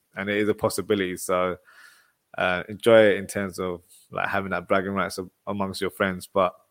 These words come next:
for me, it's just one game at a time. Like Klopp has said, every game is like a cup final. So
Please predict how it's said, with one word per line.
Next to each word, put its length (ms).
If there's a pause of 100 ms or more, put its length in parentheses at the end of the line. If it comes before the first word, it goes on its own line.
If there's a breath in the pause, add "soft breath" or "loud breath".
(1300)
for 120
me, 200
it's 80
just 160
one 180
game 220
at 100
a 40
time. 340 (320 soft breath)
Like 200
Klopp 180
has 160
said, 180
every 340
game 320
is 140
like 140
a 60
cup 240
final. 320
So 380